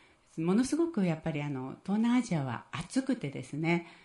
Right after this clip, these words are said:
私は、あの、タイもカンボジアも初めてだったんですけど、あの、この暑さはやっぱり体験したことがないような暑さだったので、ちょっとこう、疲れとかも、途中でおぼ-、疲れも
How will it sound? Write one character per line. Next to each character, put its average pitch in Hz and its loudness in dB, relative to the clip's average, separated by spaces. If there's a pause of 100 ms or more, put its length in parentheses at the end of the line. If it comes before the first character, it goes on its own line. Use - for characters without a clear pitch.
(200)
私 220 -4
は、 214 0
あ - -4
の、 175 -2
タ 233 0
イ 233 4
も 185 2
カ 175 0
ン 170 2
ボ 190 0
ジ 190 0
ア 190 2
も 180 0
初 170 0
め 262 6
て 196 -2
だ 156 -2
っ 147 -6
た 151 -8
ん 147 -4
で 147 -6
す 143 -14
け 147 -6
ど、 156 -2 (480)
あ 156 -8
の、 143 -6 (320)
こ 233 0
の 240 6
暑 254 0
さ 190 0
は 156 0 (240)
や 156 -4
っ - -6
ぱ 190 0
り 185 -4
体 185 -2
験 202 2
し 190 -4
た 202 0
こ 196 0
と 190 0
が 185 2
な 165 4
い 208 6
よ 190 2
う 156 2
な 143 -4
暑 - -8
さ 147 -4
だ 139 -6
っ 135 -10
た 143 -8
の 143 -4
で、 151 2 (440)
ち 185 -6
ょ - -8
っ - -18
と 170 -2
こ 135 -2
う、 - -4
疲 - 0
れ 202 4
と 185 -2
か 135 -6
も、 123 -6
途 170 -2
中 180 0
で 175 4
お 165 4
ぼ-、 185 -2 (300)
疲 - -2
れ 196 4
も 156 2